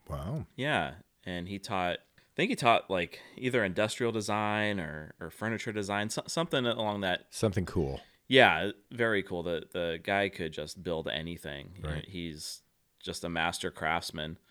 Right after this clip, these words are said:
Speaker 2: His garage was just this enormous, uh, wood shop.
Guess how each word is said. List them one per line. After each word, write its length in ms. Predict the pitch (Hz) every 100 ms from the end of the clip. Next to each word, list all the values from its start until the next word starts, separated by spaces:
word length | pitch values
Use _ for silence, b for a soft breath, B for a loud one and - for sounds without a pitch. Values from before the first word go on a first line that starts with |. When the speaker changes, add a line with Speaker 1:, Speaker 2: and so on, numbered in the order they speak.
| b -
Speaker 2:
His 180 | 95 87
garage 460 | 92 90 95 87
was 680 | 80 78 76 76 - - - _ _ _ _ _ -
just 200 | 95 -
this 160 | 92
enormous, 760 | 87 85 90 95 90 85 - - -
uh, 260 | 78 71 - - -
wood 160 | 95 -
shop. 320 | - 67